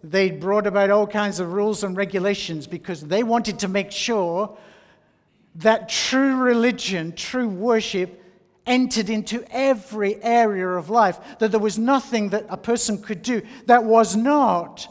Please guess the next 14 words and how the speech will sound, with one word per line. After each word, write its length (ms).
an 120
expression 560
of 140
obedience 800
and 140
faithfulness 800
to 100
the 100
God 200
of 100
Israel. 580
They 120
were 160
radical 720